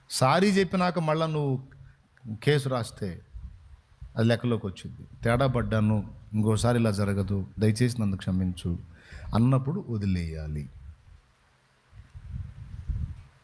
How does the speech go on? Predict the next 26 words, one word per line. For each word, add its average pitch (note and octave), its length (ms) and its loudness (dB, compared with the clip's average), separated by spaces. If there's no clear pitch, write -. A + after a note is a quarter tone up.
ఖచ్చితంగా E3+ 440 4
చెప్తున్నా, C3+ 380 0
ఇది A2 200 2
స్పష్టంగా A#2 540 0
చెప్తున్నా, D#2+ 560 -6
అది C3 140 2
మారు B2 420 4
మనసు, G#2+ 320 -2
అనుదిన C3 360 4
మారు A2 320 -2
మనసు. E2 560 -8
ఇతరులు B3+ 400 4
మన B3 180 4
ఎడల A#3+ 260 4
చేసిన A3+ 380 4
తప్పిదాల A3 540 4
విషయములో F3+ 520 4
ఒక D#3 180 2
రోజుకి G3 560 4
ఏడు F#3+ 300 4
సార్లు G#3+ 340 2
ఒకడు F#3+ 220 0
నీ F3 120 -2
ఎడల E3 320 2
తప్పిదం C3+ 520 2
చేసి, A2 320 -2